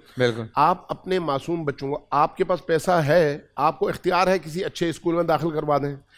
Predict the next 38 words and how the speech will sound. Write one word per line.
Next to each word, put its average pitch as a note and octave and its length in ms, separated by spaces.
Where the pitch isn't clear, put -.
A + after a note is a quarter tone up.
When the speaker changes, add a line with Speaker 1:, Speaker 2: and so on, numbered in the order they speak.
Speaker 2:
लेकिन F#3 320
अच्छे A#3 480
स्कूल F#3 440
में G#3 280
दाखिले D#3+ 420
के D3+ 140
लिए F3 140
आपको E3 580
per F#3 100
month F#3 280
कम A#3+ 140
अज़ A#3+ 160
कम A3 260
भी A3+ 100
पैंतीस F#3+ 520
चालीस F#3 260
हज़ार E3+ 180
रुपये D#3 240
उस G#3 180
बिल्कुल B3+ 560
इब्तदाई A3 480
बच्चे F3 420
को G#3 160
देने E3+ 220
पड़ते G#2 320
हैं। F2+ 140
ये E3 120
सूरत F3+ 220
हाल E3+ 160
है, E3+ 100
पैंतीस A#3 520
से A3+ 80
चालीस G#3 260
हज़ार G3 140
रुपये F#3 180
देने C#3 180
पड़ते F2 300
हैं। G2 100